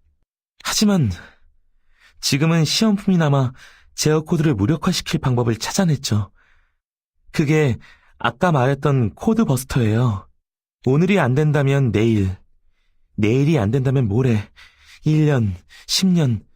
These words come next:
그 이상의 시간이 걸리더라도 저는 더 나은 세상을 만들어 나가고 싶어요.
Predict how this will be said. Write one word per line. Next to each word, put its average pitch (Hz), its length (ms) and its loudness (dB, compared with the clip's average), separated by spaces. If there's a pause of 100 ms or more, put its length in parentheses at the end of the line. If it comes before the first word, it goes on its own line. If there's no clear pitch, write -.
(360)
그 190 140 0
이상의 185 340 0
시간이 175 320 -2
걸리더라도 135 720 0 (580)
저는 175 340 2 (960)
더 175 140 0
나은 151 280 2
세상을 190 380 0
만들어 139 340 0
나가고 139 320 0
싶어요. 110 560 -2